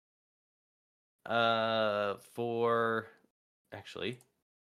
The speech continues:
I have a separate tab open for this because I don't like the way E S P N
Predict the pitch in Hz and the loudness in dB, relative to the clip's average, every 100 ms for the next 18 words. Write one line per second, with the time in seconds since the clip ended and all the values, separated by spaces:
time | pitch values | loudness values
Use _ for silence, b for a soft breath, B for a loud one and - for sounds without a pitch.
0 | _ 110 95 - 170 175 113 107 95 90 | _ -6 -4 2 2 2 -2 -2 -2 -4
1 | 87 85 80 - - - _ _ _ _ | -8 -12 -12 -12 -16 -20 _ _ _ _
2 | _ _ - 95 104 113 113 104 107 107 | _ _ -8 -2 0 0 -2 -4 -2 0
3 | 107 104 101 - 117 113 - - 107 101 | 0 0 -4 -10 -4 -4 -4 -4 -2 0
4 | 101 | -4